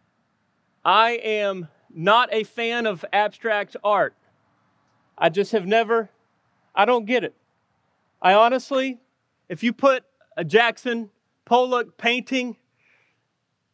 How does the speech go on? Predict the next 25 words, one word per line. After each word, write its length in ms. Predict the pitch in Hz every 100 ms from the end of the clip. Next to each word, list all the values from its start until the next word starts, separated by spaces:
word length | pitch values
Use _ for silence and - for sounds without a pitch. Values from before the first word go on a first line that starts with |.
| _
down 220 | 180 233
in 80 | 233
front 240 | - 247 240
of 100 | 220
me 220 | 247 226
and 160 | 208
I 100 | 214
came 300 | 214 247 247
out 220 | 233 233 208
and 100 | 175
saw 440 | 247 233 233 214 -
something 300 | 208 208 214
that 140 | 208
maybe 200 | 208 214
my 160 | 208 208
girls 400 | 190 226 247 240
had 160 | 269 202
done, 340 | 254 277 262 _ _ _ -
I 120 | 220
could 220 | 233 254
not 220 | 240 220
tell 160 | 180 240
you 100 | 226
the 100 | 214
difference. 540 | 226 233 202 - -